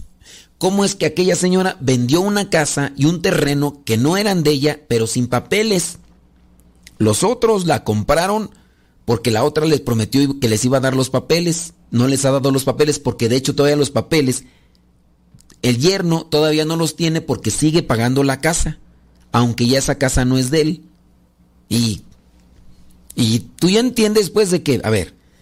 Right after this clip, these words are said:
esta señora ya murió, ¿verdad? Ojalá se haya arrepentido de sus cosas. Pero es una señora abusiva.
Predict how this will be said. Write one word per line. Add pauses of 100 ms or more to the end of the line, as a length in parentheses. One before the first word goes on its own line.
(180)
esta
señora
ya
murió,
¿verdad?
Ojalá
se
haya
arrepentido
de
sus
cosas. (420)
Pero
es
una
señora
abusiva.